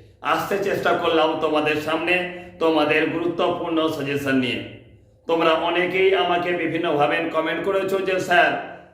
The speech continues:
বিভিন্ন সাবজেক্টের গুরুত্বপূর্ণ সাজেশন তো দিচ্ছেন,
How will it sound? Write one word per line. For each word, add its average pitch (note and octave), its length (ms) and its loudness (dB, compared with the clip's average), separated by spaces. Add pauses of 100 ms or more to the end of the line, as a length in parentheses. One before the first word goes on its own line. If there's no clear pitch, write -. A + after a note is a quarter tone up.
(380)
বিভিন্ন F3 500 -2
সাবজেক্টের E3+ 580 0
গুরুত্বপূর্ণ E3 600 -2
সাজেশন D#3+ 480 0
তো D#3+ 60 2
দিচ্ছেন, E3 480 2